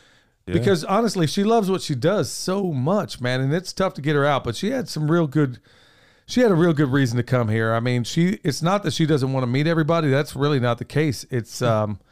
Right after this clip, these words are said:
Speaker 2: I mean, we really do farm. We're not like a, some folks out there where we
Speaker 1: Yeah.
Speaker 2: pretend to farm. We actually, we got this stuff and
Speaker 1: And
Speaker 2: we do it.
Speaker 1: and for the foreseeable future, it's either gonna be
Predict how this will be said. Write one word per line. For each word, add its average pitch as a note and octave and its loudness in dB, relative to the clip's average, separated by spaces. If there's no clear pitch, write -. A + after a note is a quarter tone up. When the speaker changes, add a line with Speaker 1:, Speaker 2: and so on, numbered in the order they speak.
Speaker 2:
I - -4
mean, D3+ 2
we F3 4
really G3 2
do F3+ 2
farm. F#3+ 0
We're C#3+ 0
not F3+ -2
like F#3 0
a, E3+ -2
some E3 -2
folks F3+ 0
out D#3+ 0
there C#3+ 2
where C#3 2
we G2 4
Speaker 1:
Yeah. E2+ 0
Speaker 2:
pretend D3+ -2
to C3+ -2
farm. D#3+ 0
We D3+ 0
actually, D3 -2
we F3+ 2
got G3 0
this E3 0
stuff F3 0
and D3+ 4
Speaker 1:
And C#3 4
Speaker 2:
we F3 4
do E3 2
it. G2+ -4
Speaker 1:
and G2+ 0
for A2+ 0
the G2+ 2
foreseeable G#2+ 0
future, C#3 -2
it's G2+ 0
either A2 2
gonna G#2 2
be G2+ 0